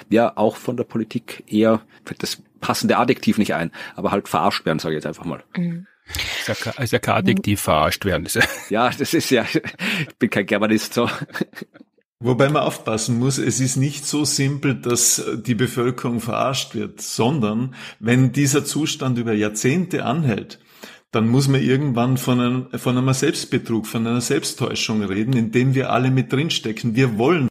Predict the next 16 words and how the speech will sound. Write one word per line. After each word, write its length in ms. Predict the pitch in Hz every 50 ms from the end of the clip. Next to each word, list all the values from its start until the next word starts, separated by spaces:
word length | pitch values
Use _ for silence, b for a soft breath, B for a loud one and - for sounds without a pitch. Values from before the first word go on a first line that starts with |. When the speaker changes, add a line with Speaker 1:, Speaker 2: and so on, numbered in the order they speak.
| -
Speaker 4:
verarscht 480 | - - 107 - - - 135 - - -
werden, 320 | - 110 - - - - - _ -
ja, 220 | - 117 123 131
weil 140 | 120 120 120
das 180 | 101 131 131 -
der 120 | 139 127
einfachere, 580 | 120 120 131 131 - 135 135 135 - 147 143 139
der 140 | - 110
angenehmere 640 | 110 107 107 110 120 123 127 127 127 131 127 123 104
Weg 220 | 98 101 110 117 131
ist, 220 | 170 165 - - B B B B B B B B
zumindest 680 | B - - 156 143 143 147 165 175 156 131 113 - -
kurzfristig, 760 | - 123 131 131 - - 139 151 151 - - 160 156 - -
bis 160 | 131 110 107
es 160 | 131 135 131
kracht. 400 | - - - - - - - -